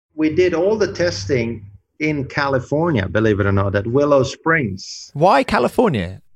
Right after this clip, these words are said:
Speaker 1: Willow Springs and Riverside, because of the weather. So they, you know, this was in the winter, it's like in January. So we flew, 'cause and, and Honda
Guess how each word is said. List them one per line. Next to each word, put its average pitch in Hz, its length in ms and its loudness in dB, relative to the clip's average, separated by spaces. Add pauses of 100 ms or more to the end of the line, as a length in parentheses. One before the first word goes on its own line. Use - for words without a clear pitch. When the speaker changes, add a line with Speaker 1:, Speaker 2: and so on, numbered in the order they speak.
(120)
Speaker 1:
Willow 185 300 0
Springs 170 480 2
and 127 180 2
Riverside, 131 640 0
because 170 260 0
of 180 60 2
the 160 80 2
weather. 151 400 2 (100)
So 151 320 2
they, 151 300 2
you 151 80 -6
know, 156 100 0
this 185 220 2
was 185 160 0
in 143 80 2
the 131 100 2
winter, 131 360 0
it's 113 140 -8
like 123 220 -2
in 123 100 0
January. 120 600 0
So 120 520 0 (300)
we 127 120 0
flew, 139 380 2
'cause 139 220 -2
and, 143 160 -2
and 143 180 -2
Honda 147 640 -2